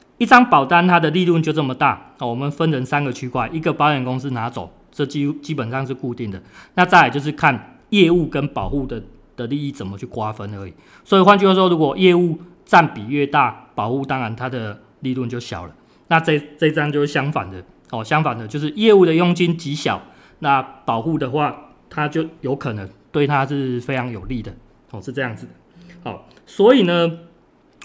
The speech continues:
我刚刚提到的这张有找到保单，它可能是适合一些比较极保守的人，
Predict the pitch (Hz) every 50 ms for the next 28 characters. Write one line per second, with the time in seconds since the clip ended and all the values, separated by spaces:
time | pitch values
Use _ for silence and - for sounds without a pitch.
0 | - - 151 139 175 180 196 208 202 - 160 180 175 170 160 160 160 156 156 165
1 | 160 151 143 147 143 - 98 123 139 139 135 - 98 95 110 123 123 135 139 135
2 | 135 135 127 - - 104 98 104 110 110 151 143 135 - - - - 165 139 123
3 | 120 101 110 120 131 139 131 - 135 135 131 127 123 - 120 - 147 139 135 -
4 | - - 117 120 147 - 120 117 135 143 - 107 90 92 104 98 95 85 80